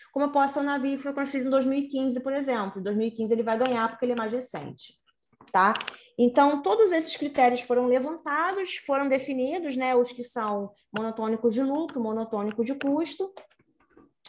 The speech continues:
E aqui eu apresento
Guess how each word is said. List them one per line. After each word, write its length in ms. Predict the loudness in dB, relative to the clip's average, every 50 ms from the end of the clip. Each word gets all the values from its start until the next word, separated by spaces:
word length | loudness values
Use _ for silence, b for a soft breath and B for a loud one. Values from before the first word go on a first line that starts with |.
| B B B B B B B B B B B
E 120 | 4 4 6
aqui 380 | 6 4 4 4 4 4 4 4 2 4 6
eu 480 | 6 6 6 6 4 4 2 2 2
apresento 760 | 0 0 0 0 -2 0 0 0 0 -2 -2 -4 -4 -4